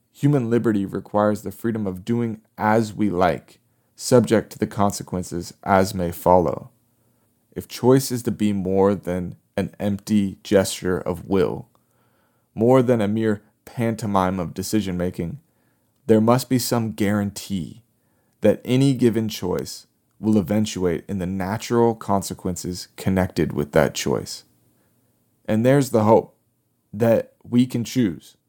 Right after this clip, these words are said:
In other words, the seeds that we plant and cultivate in our lives will bear fruit. That includes seeds of bitterness,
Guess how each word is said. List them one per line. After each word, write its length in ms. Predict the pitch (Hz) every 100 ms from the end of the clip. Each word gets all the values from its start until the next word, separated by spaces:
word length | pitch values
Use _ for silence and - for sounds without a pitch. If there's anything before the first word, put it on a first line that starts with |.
| _
In 100 | 110
other 180 | 143 143
words, 400 | 120 120 127 - _ _ _ -
the 100 | 113
seeds 580 | - - 165 156 - 113
that 200 | 127 87
we 180 | 135 135
plant 580 | - 110 110 131 - -
and 220 | 107 98
cultivate 520 | 120 120 110 117 107
in 140 | 110
our 160 | 113 101
lives 480 | 92 95 107 117 -
will 240 | 101 110
bear 280 | 107 104 104
fruit. 440 | 98 - 95 - - _ _ _
That 180 | - 113
includes 520 | 120 - 120 117 107
seeds 240 | - 110 92
of 140 | 90
bitterness, 600 | 113 117 113 110 110 -